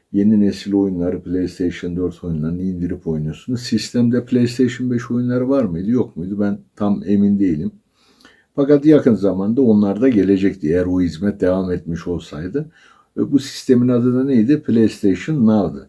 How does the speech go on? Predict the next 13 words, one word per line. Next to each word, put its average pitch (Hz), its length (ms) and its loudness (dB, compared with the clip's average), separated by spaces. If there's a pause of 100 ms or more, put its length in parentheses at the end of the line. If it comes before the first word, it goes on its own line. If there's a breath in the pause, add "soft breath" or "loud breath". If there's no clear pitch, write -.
(120)
Şimdi 160 280 -2
Sony 165 320 0
ne 175 60 -4
yaptı? 156 500 -2
PlayStation 131 720 2
Now 139 280 0
ve 107 60 -2
PlayStation 110 760 0
Plus'ı 120 500 -4
birleştirdi. 113 880 -2
Üç 151 180 4
farklı - 680 -4
kademede 80 720 -2